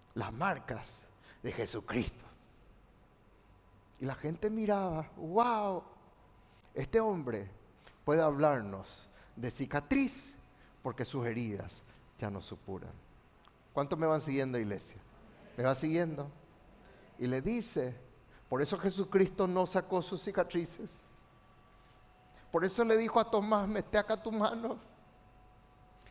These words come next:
Mete. Mira, Tomás, ya no supura mi herida.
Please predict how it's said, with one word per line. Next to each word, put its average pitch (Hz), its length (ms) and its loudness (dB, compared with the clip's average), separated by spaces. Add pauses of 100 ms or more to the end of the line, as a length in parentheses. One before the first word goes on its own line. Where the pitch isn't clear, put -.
(120)
Mete. 240 760 6 (1200)
Mira, 269 240 6
Tomás, 269 720 4 (360)
ya 247 140 6
no 294 120 2
supura 294 540 6
mi 294 100 0
herida. 285 640 4